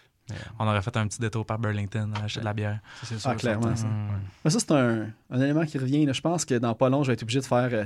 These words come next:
Speaker 3: table ronde, euh, punk et bière de microbrasserie, là. C'est tout le temps l'élément qui revient le plus. Je
Speaker 2: On
Speaker 3: pense
Speaker 2: va être
Speaker 3: que
Speaker 2: là.
Speaker 1: Ah, je vais être le premier,
Speaker 2: On va être
Speaker 1: euh,
Speaker 2: là.
Speaker 1: ouais, on va être les premiers.
Speaker 2: Je dépense beaucoup trop d'argent là-dedans.
Speaker 3: <laughs> Ouais. Mais tu vois, moi, c'est, c'est, euh, ouais. La, la parentalité et le, l'hypothèque a fait que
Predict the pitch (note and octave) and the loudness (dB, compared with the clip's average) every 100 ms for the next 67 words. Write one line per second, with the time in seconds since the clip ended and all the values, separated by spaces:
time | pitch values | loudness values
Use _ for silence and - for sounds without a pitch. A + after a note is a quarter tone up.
0 | - C#3 C3 A#2+ B2 C3 B2+ G#2+ - C3+ | 2 4 6 6 4 2 2 0 0 2
1 | C3 C3 A2 A#2+ A#2+ A#2+ A2+ B2 A#2 A#2 | 2 2 0 2 2 2 0 0 0 -2
2 | G#2 C#3+ C#3 B2+ B2 - C#3+ C3 B2 B2+ | -2 -2 -2 -4 -6 0 4 4 6 4
3 | C3+ C3 A2 A#2 A#2 B2+ C3+ A#2 A#2+ A#2 | 2 -2 -2 0 0 0 0 4 4 6
4 | A#2 B2+ A#2+ G#2+ A2 A2 A2+ A#2+ A#2+ A#2+ | 6 6 2 0 -2 -2 0 4 4 4
5 | B2+ A2+ G#2+ G2+ A#2 A2+ A2 G2+ G2+ G#2+ | 2 0 -4 -4 -2 0 0 -2 -4 -4
6 | B2 B2 B2+ B2 A#2 - A#2+ A2+ G#2 G#2+ | -6 -6 -2 -2 -2 -6 -2 -2 0 0
7 | G#2 - C#3+ D3 C3+ C3 C3 C3 C3 C3 | 0 -2 -4 4 8 8 8 6 6 4
8 | C3 D3+ D#3+ D3+ C#3 B2+ A#2 C3+ B2 A#2+ | 6 8 8 8 8 8 6 4 6 6
9 | A#2 A#2 A#2+ - - - - - - C3+ | 4 2 0 -2 -20 -20 -20 -20 0 6
10 | C3+ C3+ D3 C#3+ C#3+ D3 C#3 B2+ D3 D3+ | 8 10 12 12 10 10 8 8 6 8
11 | C#3+ B2+ B2+ B2 C3 D3+ C3 C#3 D3 C3+ | 8 8 8 8 6 8 6 8 4 4
12 | A#2+ C3+ C3+ - A2+ | 4 4 2 4 4